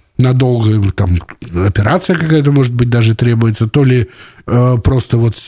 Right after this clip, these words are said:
нужно было недельку отдохнуть, э, чтобы прошли болевые ощущения. Ну вот посмотрим.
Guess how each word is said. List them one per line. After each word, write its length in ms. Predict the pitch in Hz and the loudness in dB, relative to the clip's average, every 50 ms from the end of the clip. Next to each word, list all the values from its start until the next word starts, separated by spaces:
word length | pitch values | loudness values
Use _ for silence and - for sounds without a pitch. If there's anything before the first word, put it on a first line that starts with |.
| - - - | -10 -4 0
нужно 340 | 120 131 127 110 107 123 | 0 2 2 2 2 2
было 320 | 120 120 120 117 113 107 - - - _ _ _ | 2 2 2 2 0 -2 -4 -6 -16 _ _ _
недельку 440 | 131 131 131 127 127 117 110 - 113 | 0 2 2 2 0 0 0 0 -2
отдохнуть, 560 | 110 113 117 120 113 - 180 208 240 220 - - - - - - - - | 0 0 0 0 0 0 2 2 2 0 -2 -8 -12 -12 -12 -12 -6 -2
э, 340 | 151 143 143 147 147 143 127 - - - - - - _ | 0 2 2 4 2 2 0 -2 -8 -18 -20 -20 -14 _
чтобы 220 | - - 151 135 | -2 -2 -2 0
прошли 360 | 123 160 151 135 - - 147 | 0 -2 -2 -2 0 0 2
болевые 380 | 139 135 139 135 135 131 131 131 | 2 2 2 2 2 2 2 2
ощущения. 480 | 123 - 135 127 - 156 139 123 131 139 | 2 0 0 0 0 0 2 2 2 2
Ну 100 | 180 226 | 2 0
вот 120 | 233 - | -2 -2
посмотрим. 560 | - 214 - - 165 123 98 - 85 85 95 | -2 -4 0 0 0 0 0 -2 -4 -4 -6